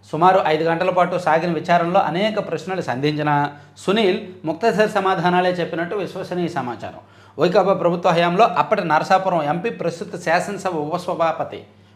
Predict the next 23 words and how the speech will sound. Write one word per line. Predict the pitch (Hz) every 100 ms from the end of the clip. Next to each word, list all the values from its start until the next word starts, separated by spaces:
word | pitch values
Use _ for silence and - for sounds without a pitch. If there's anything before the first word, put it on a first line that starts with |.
| -
ఉపసభాపతి | 196 175 180 175 160 135
రఘురామకృష్ణరాజును | 196 156 180 202 196 180 175 170 165 175 226
సీఐడీ | 180 196 196 190
కస్టడీలో | 180 175 185 180
హింసించిన | 156 165 170 180 175
కేసులో | 156 147 175 240 190 - - -
నాటి | 156 240 226
సీఐడీ | 208 202 214
చీఫ్ | 196 202 190 - -
పివి | 185 185
సునీల్ | 180 175 185
కుమార్ | - 170 165 151
ప్రధాన | 143 180 180
నిందితుడిగా | 175 156 - 165 160
ఉన్నారు. | 156 165 220
సోమవారం | 220 165 180 180 160
ఉదయం | 156 185 190
ఆయన | 160 165
విచారణ | 156 151 180 175
నిమిత్తం | 165 160 240 220
గుంటూరులోని | 160 175 190 180 165
సీసీఎస్కు | 151 151 151 143 160
వచ్చారు. | 156 135 123 123 120 -